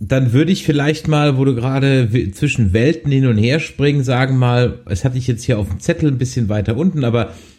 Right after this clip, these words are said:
ich nehme das jetzt mal als Stichwort und springe einfach mal so ein bisschen rein. Wir hatten ja in der letzten Folge, Lea und ich, über das, die ganzen Hexagon-Formen gesprochen, ne? Jetzt gibt's ja noch einen Punkt, über den haben wir beim letzten Mal nicht gesprochen,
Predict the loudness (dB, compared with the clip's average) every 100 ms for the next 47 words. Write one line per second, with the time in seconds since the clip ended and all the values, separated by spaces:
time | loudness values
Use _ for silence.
0 | _ -2 2 2 2 0 0 0 0 -2
1 | 0 -2 0 0 0 0 -6 -10 -2 0
2 | 0 0 0 0 -2 0 0 0 0 -2
3 | -2 -4 -2 -2 0 2 2 4 2 -2
4 | -20 -20 -20 -4 0 0 -2 0 0 2
5 | 2 0 0 -6 -2 0 2 2 2 2
6 | 2 2 0 -4 -2 0 0 0 -2 -4
7 | -2 -2 -2 0 0 0 -2 2 0 0
8 | 2 2 2 0 -4 -6 -6 -6 -6 -4
9 | -4 _ -4 -4 -2 -6 0 0 0 0
10 | 0 2 2 2 0 0 -2 -2 0 2
11 | 2 2 0 2 0 -2 -6 -4 -4 -6
12 | -8 -12 -12 -4 -2 0 -2